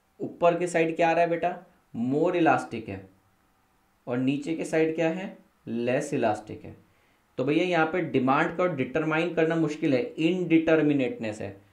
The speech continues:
रिजिडिटी है बेटा, ये प्राइस रिजिडिटी है, Price rigidity। स्वीजी मॉडल,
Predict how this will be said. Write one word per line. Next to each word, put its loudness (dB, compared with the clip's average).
रिजिडिटी 0
है 6
बेटा, 0
ये 0
प्राइस 2
रिजिडिटी 0
है, 0
Price 4
rigidity। -2
स्वीजी 0
मॉडल, 0